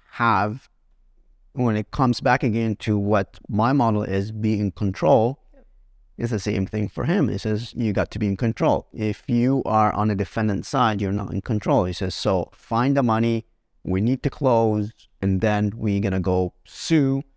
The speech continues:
if that is what we wanna do. Um, and then you're in, in a better place." So I said, "Okay." And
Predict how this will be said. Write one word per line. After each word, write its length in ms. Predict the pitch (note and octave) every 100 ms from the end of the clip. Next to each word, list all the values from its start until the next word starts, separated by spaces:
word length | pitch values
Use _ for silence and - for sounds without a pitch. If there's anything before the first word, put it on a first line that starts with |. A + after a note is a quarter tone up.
| _ _ _
if 360 | - D#3 - - -
that 260 | G2 F#2
is 220 | - G2+
what 180 | G2+ D#2+
we 120 | F2+ F#2
wanna 300 | G2+ G2 G2+
do. 340 | B2 G#2+ G#2+ - _ _ _ _ -
Um, 380 | G2+ F2 E2+ -
and 240 | - G2 F2+
then 260 | F#2 F2+
you're 240 | F2+ F2+ F#2+
in, 140 | F2
in 240 | - G2
a 20 | F2+
better 260 | F2+ E2+
place." 640 | E2 - A2 G#2 - - - _ _
So 100 | - G#2+
I 60 |
said, 260 | - B1 - - -
"Okay." 340 | E3 G3 B2 B2+ - _ _ _ - - - - - - _ -
And 480 | F3 F3 D#3+ D3